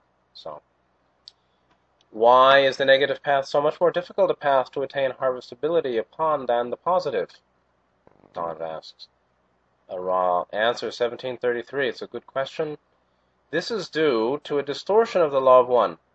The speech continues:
which indicates that the gateway to intelligent infinity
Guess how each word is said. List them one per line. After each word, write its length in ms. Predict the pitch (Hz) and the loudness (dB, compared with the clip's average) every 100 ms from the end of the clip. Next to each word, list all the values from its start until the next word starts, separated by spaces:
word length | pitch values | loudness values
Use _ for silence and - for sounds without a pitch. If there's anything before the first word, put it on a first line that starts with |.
| _ | _
which 180 | - 135 | -14 -8
indicates 540 | 160 202 - 185 151 - | -6 -4 2 2 2 0
that 240 | 131 117 | 0 0
the 80 | 113 | -2
gateway 540 | - 160 190 185 185 | -2 0 2 2 2
to 180 | 180 139 | 2 -4
intelligent 480 | 110 135 151 151 156 | -4 0 0 0 -6
infinity 500 | 127 139 123 123 | -6 -6 0 0